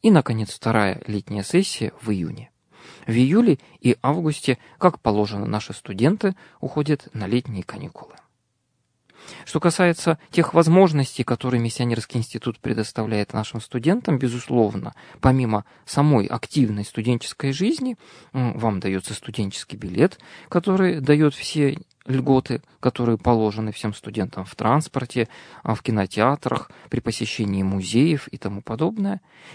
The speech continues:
И далее, м, библиотека миссионерского института полностью обеспечивает всех студентов книгами, а, на бумажном носителе, поэтому ничего дополнительно покупать или читать учебники в электронном виде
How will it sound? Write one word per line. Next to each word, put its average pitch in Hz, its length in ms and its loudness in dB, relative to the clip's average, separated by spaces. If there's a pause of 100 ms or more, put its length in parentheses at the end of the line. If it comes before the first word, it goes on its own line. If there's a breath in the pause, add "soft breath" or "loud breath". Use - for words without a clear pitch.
(160 loud breath)
И 170 100 4
далее, 196 440 6 (200 loud breath)
м, 151 200 2
библиотека 175 640 4
миссионерского 113 640 -2
института 127 480 0
полностью 160 760 2 (280 loud breath)
обеспечивает 117 680 -2
всех - 300 0
студентов 170 640 -2 (280 soft breath)
книгами, 131 640 0 (180 soft breath)
а, 123 180 -2
на 147 160 4
бумажном 98 520 0
носителе, 156 600 -2 (220 soft breath)
поэтому 123 440 0 (160 soft breath)
ничего 123 340 -2
дополнительно 104 640 -4
покупать - 560 0 (300 loud breath)
или 190 220 2
читать - 500 -4 (480 soft breath)
учебники 107 540 -2
в 101 100 -4
электронном 165 500 -2
виде 139 300 -6